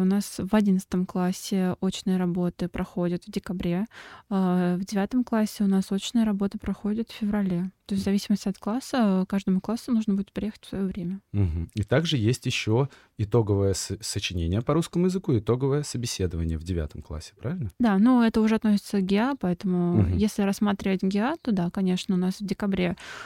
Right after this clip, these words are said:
Speaker 1: в этом году первого декабря итоговое сочинение проводится, и у нас есть итоговое собеседование по,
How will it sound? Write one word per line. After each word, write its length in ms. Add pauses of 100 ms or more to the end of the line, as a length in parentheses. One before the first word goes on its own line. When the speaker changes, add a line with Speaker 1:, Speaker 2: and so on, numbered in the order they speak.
(100)
Speaker 1:
в 20
этом 240
году 200
первого 360
декабря 400
итоговое 400
сочинение 480
проводится, 880
и 140
у 60
нас 240
есть 140
итоговое 360
собеседование 920
по, 340